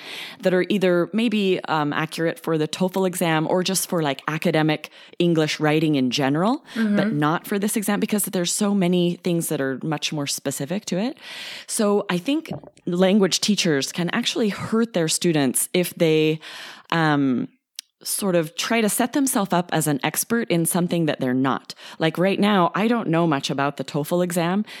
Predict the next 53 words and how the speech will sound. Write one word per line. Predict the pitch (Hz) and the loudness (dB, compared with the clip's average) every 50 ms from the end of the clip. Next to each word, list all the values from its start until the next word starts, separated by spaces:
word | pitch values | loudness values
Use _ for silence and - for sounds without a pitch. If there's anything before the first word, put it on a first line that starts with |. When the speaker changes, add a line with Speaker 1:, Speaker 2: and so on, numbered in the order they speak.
| - - | -8 -4
Speaker 1:
If | - 175 - | -4 -2 -2
a | 185 | -2
student | - - - 202 196 185 - - | -2 -2 0 0 0 0 0 0
asked | 160 160 - - - - | -2 -2 -2 -4 -2 0
me, | 160 156 151 143 127 | 0 2 2 2 0
"Can | - 180 190 | 0 0 2
you | 202 220 233 208 - | 4 4 2 2 0
help | - 185 202 175 - - _ | -2 -2 -2 -2 -2 -4 _
prepare | - - 170 - - 175 165 160 | -8 -6 -6 -4 -2 -2 0 0
me | 160 156 | 0 0
for | 151 - 165 143 | -2 -2 -4 -4
the | 143 143 | -4 -4
toefl | - - 143 - 165 165 | -4 -4 -4 -2 -2 -2
exam?" | 165 160 160 175 160 165 180 196 - - | -2 -2 -2 -2 0 0 -2 -2 -4 -4
I | 160 156 | -2 -2
would | 151 151 139 | -2 -2 -2
s-, | - - - - | -4 -8 -8 -6
I | - 147 139 | -6 -4 -4
would | 135 131 - | -4 -6 -6
say, | - 135 131 | -4 -2 0
"No, | 131 127 135 147 127 113 - - - - - - - | 0 2 2 2 0 0 -2 -6 -8 -14 -14 -8 -6
I | - | -4
really | 139 131 147 147 151 147 | -2 0 2 2 2 4
don't | 160 156 | 2 2
know | - 147 | 2 2
that | 143 143 | 0 0
much | 135 135 - - | 0 -2 -4 -4
about | 135 135 135 - | -4 -4 -2 -2
the | 147 139 | -2 -4
exam. | 135 139 - 139 131 139 147 156 185 180 - - - | -2 -2 -2 -2 0 0 0 0 -2 -4 -8 -10 -6
You | - 156 160 | -2 0 2
need | 151 147 | 2 2
to | - | 0
find | 151 - 156 147 147 147 | -2 -2 -2 0 0 0
a | 151 | 0
teacher | - - - 180 175 - - 143 127 123 127 - | -2 -2 -4 -4 -4 -2 -2 -2 -2 -2 -4 -4
who | - 147 147 | -4 -6 -6
does, | 120 - 135 151 156 127 - - 104 - - - - - - | -2 0 2 2 2 2 0 -2 -2 -4 -4 -6 -10 -8 -6
who | - - | -4 -4
specializes | - - - - 147 151 - 147 120 107 107 117 131 127 - | -4 -2 -2 -2 -2 -2 -2 -2 -2 -2 -4 -4 -6 -6 -4
in | 110 110 113 | -4 -2 -2
that." | 101 95 - - _ - - - - - - - | -2 -4 -6 -10 _ -20 -20 -20 -20 -20 -8 -4
And | - 160 156 151 147 - | -2 0 0 0 -2 -2
we're | 175 185 220 226 226 | -2 0 2 4 4
lucky | 208 185 175 - 175 | 2 2 0 0 -2
enough, | 151 160 170 - 151 | 0 0 0 0 0
one | 151 156 151 | 0 0 0
of | 147 143 | 0 0
our | 135 131 | -2 -2
team | - - - 180 170 | -2 -2 0 0 2
members | 160 151 147 135 135 131 - | 2 2 0 0 -2 -2 -2
was | 135 139 135 | -2 -4 -2
an | 139 127 - | -2 -4 -4